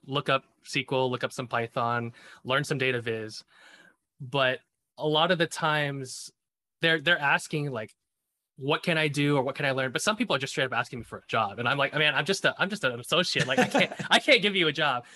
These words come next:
Speaker 1: But
Speaker 2: Yeah.
Speaker 1: some, actually, some people ask me, like, "Oh, do you have any projects I can help on?" Those people, I, I value their comments a, a little bit more, because it's not asking for a handout. I, I, I don't wanna sound vain, but it, it just seems like it's not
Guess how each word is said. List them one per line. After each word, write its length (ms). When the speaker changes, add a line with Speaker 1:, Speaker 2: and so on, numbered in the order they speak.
Speaker 1:
But 80
Speaker 2:
Yeah. 60
Speaker 1:
some, 180
actually, 280
some 200
people 260
ask 280
me, 120
like, 160
"Oh, 140
do 80
you 60
have 80
any 100
projects 360
I 60
can 120
help 280
on?" 140
Those 200
people, 340
I, 180
I 120
value 300
their 100
comments 380
a, 140
a 60
little 200
bit 140
more, 460
because 340
it's 140
not 280
asking 520
for 200
a 80
handout. 600
I, 160
I, 180
I 80
don't 140
wanna 180
sound 340
vain, 380
but 180
it, 160
it 80
just 260
seems 320
like 160
it's 180
not 260